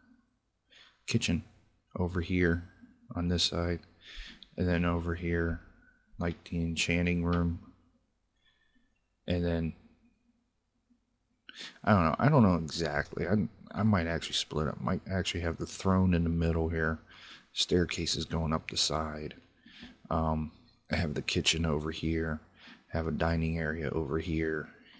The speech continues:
and then with the, the steps, go up the quarters, and then down below make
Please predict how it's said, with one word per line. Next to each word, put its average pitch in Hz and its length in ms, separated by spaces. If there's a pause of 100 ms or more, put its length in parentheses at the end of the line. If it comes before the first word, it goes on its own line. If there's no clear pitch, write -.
(340)
and 82 200
then 78 220
with 80 240
the, 76 340
the 85 80
steps, - 720 (1120)
go 80 160
up - 120
the - 60
quarters, 82 600
and 82 80
then 82 140
down 82 280
below 82 300
make 76 260